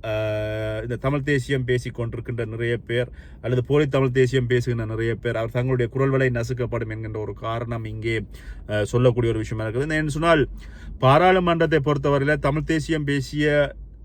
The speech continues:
அஹ், எங்களுடைய தமிழ் பாராளுமன்ற உறுப்பினர்களாக இருக்கிற ஸ்ரீதரனா இருக்கலாம்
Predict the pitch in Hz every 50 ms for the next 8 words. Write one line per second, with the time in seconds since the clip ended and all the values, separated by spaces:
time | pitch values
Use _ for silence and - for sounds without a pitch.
0 | - - - 131 120 120 120 120 123 123 131 131 127 120 143 143 156 151 131 147
1 | 143 139 139 139 139 135 135 131 127 127 127 127 120 127 123 120 123 123 123 117
2 | 120 127 127 123 120 - 123 127 127 120 120 120 117 120 120 117 113 110 - 123
3 | 120 117 117 117 120 123